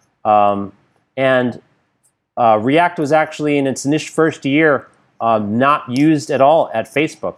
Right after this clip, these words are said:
Almost everybody at Facebook was like, "That's just a weird thing. Let's open source it. Let's see what other people think."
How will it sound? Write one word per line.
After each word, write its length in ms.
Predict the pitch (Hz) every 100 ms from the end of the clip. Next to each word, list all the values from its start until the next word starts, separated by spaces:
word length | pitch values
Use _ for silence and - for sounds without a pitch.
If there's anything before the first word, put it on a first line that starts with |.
| -
Almost 280 | - 147 151
everybody 300 | 156 156 151
at 100 | 135
Facebook 440 | - 147 139 131 -
was 120 | 110
like, 140 | 113
"That's 140 | 127 117
just 160 | 123
a 40 | 123
weird 340 | 117 127 101
thing. 340 | 156 139 120 123 _ _ _ -
Let's 160 | 131
open 240 | 147 139 113
source 260 | 98 90
it. 140 | 87 76 _ _
Let's 140 | 110
see 60 | -
what 100 | 127
other 120 | 131
people 240 | 123 107 87
think." 280 | - 78